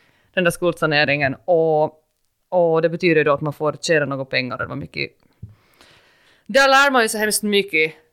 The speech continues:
Vad, jag vet inte hur jag ska förklara, det här med att, eh,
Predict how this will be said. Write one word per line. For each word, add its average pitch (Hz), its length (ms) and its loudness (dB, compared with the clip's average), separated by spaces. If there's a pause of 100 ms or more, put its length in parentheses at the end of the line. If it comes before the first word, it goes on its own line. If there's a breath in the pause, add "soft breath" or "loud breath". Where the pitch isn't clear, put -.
(140)
Vad, 185 320 2 (1040 loud breath)
jag - 80 -6
vet 233 120 2
inte 240 60 -14
hur - 40 -2
jag - 60 -2
ska - 200 -10
förklara, 175 460 0 (400 soft breath)
det 214 60 0
här 190 320 2
med 160 360 -4
att, 151 380 -2
eh, 156 100 0